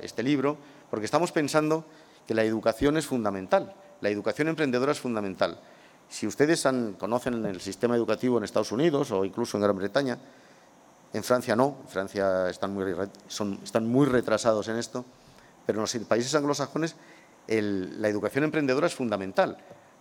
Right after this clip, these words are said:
Al joven le enseñan a presentarse para encontrar trabajo, para buscar trabajo, para crearse su propio trabajo. El lema allí es, "Tú no vas a pedir trabajo, no te va, no vas a pedir el favor de que te den un trabajo, sino que tú vas a hacer el favor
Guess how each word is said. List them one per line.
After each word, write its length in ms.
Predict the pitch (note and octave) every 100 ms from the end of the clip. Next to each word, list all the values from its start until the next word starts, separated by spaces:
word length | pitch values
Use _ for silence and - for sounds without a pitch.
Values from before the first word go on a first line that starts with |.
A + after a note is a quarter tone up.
| -
Al 340 | - G2+ G2
joven 560 | F2 D3 D#3 F3 F#3 -
le 80 | A2+
enseñan 320 | G#2+ C#3 D#3
a 80 | C#3+
presentarse 640 | G2+ G#2+ G#2 C#3+ - F3
para 320 | B2+ A2 G#2 - - -
encontrar 500 | A#2 G2 G2+ C#3 D3+
trabajo, 400 | A2+ C#3+ - C#3+
para 140 | A#2
buscar 260 | G#2+ - C#3+
trabajo, 340 | C#3 D3+ E3
para 200 | C#3 A2+
crearse 320 | A#2 A#2+ C3
su 140 | C#3+ B2+
propio 260 | B2+ B2+
trabajo. 480 | A#2+ A2 D#3+ F3+ A2 - - - - - - -
El 160 | A2 G#2+
lema 220 | C#3+ E3+
allí 220 | D#3+ F3+
es, 220 | E3 F3 - - - _ _ _ -
"Tú 140 | E3+
no 120 | F3
vas 220 | D3 D#3 C#3+
a 100 | -
pedir 220 | A#2+ C3
trabajo, 400 | B2+ B2 C#3 C#3+
no 220 | C3 B2+
te 120 | B2+
va, 140 | C3 D3
no 160 | C#3
vas 220 | C#3 D3+
a 80 | C#3
pedir 260 | A#2 B2 C3
el 140 | A#2
favor 440 | - A2 B2 C#3 - - - - _ -
de 160 | A2 A2
que 100 | G#2+
te 140 | A2
den 100 | A2+
un 120 | B2+
trabajo, 320 | B2 B2+ C3
sino 200 | B2+ A#2
que 80 | G2+
tú 120 | G2+
vas 180 | C3+ C#3+
a 40 | B2
hacer 180 | C3+
el 100 | B2+
favor 380 | B2+ B2 B2+ B2+